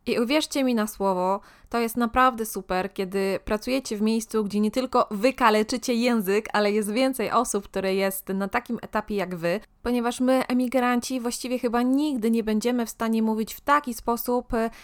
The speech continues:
jak Szwedzi, czyli zawsze gdzieś ten akcent będzie, zawsze ktoś usłyszy, że nie jesteśmy stąd. I jest jakoś tak raźniej, jak jest więcej takich osób.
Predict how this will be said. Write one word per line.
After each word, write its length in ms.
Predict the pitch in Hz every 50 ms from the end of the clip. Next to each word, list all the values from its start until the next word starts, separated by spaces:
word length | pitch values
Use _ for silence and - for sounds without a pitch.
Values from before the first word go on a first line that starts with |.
| - -
jak 220 | 233 247 240 - -
Szwedzi, 520 | - - - - 269 277 277 220 220 208
czyli 240 | - - 208 220 208
zawsze 380 | 220 262 269 269 - - 226 202
gdzieś 140 | 202 208
ten 140 | - 226 208 -
akcent 360 | - 226 220 - - 220 208 208
będzie, 400 | 208 214 208 214 202 220 220 202
zawsze 420 | 180 208 240 269 269 - - 220
ktoś 240 | - - 208 - -
usłyszy, 420 | 202 - - - 240 - 226 208
że 200 | 190 202 202 196 - - - - -
nie 220 | 214 220 226 226 226
jesteśmy 640 | 226 - - 240 233 226 - - 208 208 208 208 202 - _ -
stąd. 520 | - - - - 165 123 98 - - - _ _ _ _ _ _ _
I 60 | 339 370
jest 200 | 370 359 320 -
jakoś 300 | 311 320 - 285 - -
tak 220 | 247 233 - - -
raźniej, 480 | - 202 247 247 277 269 - 247 247
jak 200 | 233 220 220 208
jest 260 | 214 208 220 - - - -
więcej 520 | 196 208 269 320 320 320 311 262 226 262
takich 320 | - 233 226 - - - -
osób. 440 | - 220 208 - 160 - - _ _